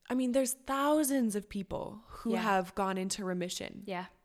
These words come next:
Speaker 1: from hypothyroidism, Hashimoto's, hyperthyroidism. And it's just, for me, it's so strange. I, I,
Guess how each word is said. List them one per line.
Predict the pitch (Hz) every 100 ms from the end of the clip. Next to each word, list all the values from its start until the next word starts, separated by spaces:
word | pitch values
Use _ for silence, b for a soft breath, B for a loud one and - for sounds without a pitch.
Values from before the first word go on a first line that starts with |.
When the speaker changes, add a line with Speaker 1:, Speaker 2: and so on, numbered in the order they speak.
| _ _ -
Speaker 1:
from | - 202
hypothyroidism, | 208 190 180 190 196 190 190 175 190
Hashimoto's, | - 190 202 - 190 185 180 180 - -
hyperthyroidism. | 190 208 202 196 190 185 180 180 180 180 180 185 B B B B B B B _
And | 240 240
it's | 233 -
just, | 269 -
for | - 262
me, | 294 302
it's | 254 -
so | 262 247 240
strange. | - - 269 254 190
I, | 202 202 - - _
I, | 202